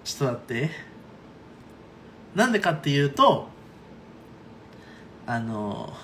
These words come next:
ー、あ、迷子になっちゃった。えー、あ、思い出した。地声感っていうのは、まあ、地声で出そうとするみたいな。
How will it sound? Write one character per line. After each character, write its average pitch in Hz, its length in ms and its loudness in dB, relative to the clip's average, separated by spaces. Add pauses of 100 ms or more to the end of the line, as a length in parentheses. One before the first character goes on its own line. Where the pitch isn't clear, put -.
(800)
ー、 120 100 -4
あ、 113 40 -4
迷 147 240 4
子 113 80 -4
に 101 60 -4
な 101 80 -4
っ - 20 -8
ち - 220 -8
ゃ - 40 -12
っ - 40 -12
た。 - 60 -14 (2500)
え 110 580 -6 (360)
ー、 - 40 2
あ、 - 220 2 (200)
思 143 180 4
い 139 40 4
出 143 100 6
し 139 100 0
た。 - 200 -2 (480)
地 147 180 4
声 247 260 6
感 262 240 4
っ - 60 -6
て 214 100 0
い 208 100 6
う 196 100 6
の 165 120 2
は、 185 420 6 (1300)
ま 156 280 4
あ、 - 40 -4
地 135 240 4
声 277 320 8
で 277 120 4
出 170 180 8
そ 220 220 6
う 214 40 4
と 226 80 2
す 214 160 2
る 208 140 6
み 170 80 0
た 113 160 4
い 107 60 0
な。 101 200 -4